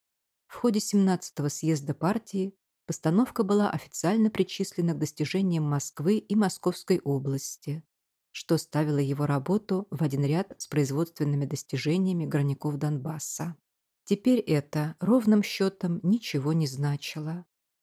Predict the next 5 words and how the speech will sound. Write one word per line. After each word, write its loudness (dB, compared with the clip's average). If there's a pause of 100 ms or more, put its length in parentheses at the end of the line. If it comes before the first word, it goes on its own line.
Оперу 4
пнули, 6
как -2
тявкающую 2
собачонку, -6